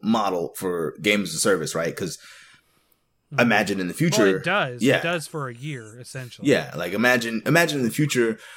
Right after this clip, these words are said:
Speaker 1: they drop a big Monster Hunter game, um, and this is the game. You can play it on these platforms.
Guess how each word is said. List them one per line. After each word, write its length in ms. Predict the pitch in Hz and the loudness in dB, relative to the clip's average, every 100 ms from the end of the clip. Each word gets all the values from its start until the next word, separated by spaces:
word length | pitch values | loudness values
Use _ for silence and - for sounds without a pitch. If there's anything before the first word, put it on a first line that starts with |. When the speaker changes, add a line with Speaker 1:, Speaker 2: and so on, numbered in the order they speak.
| - | -8
Speaker 1:
they 80 | 101 | -4
drop 220 | 104 104 | 0 0
a 40 | 92 | 0
big 240 | 110 110 | 0 2
Monster 300 | 113 107 - | 2 0 0
Hunter 160 | 107 101 | -4 -4
game, 520 | 95 104 98 95 90 _ _ _ _ _ - - | -4 -4 -4 -6 -8 _ _ _ _ _ -6 -2
um, 520 | 85 87 85 80 76 - | -2 0 -2 -4 -6 -4
and 340 | 90 87 87 - | -4 -2 -6 0
this 180 | 160 147 | 2 4
is 160 | 160 143 | 2 -2
the 80 | |
game. 680 | 143 143 127 120 113 117 117 _ _ _ | 2 4 4 2 2 0 -8 _ _ _
You 120 | - 95 | -12 -6
can 140 | 104 | -6
play 240 | - 120 113 | -2 2 4
it 80 | |
on 140 | 98 92 | 2 0
these 240 | 151 180 | 2 2
platforms. 800 | - 170 - 147 135 127 127 127 | 2 0 0 -2 -2 -4 -8 -16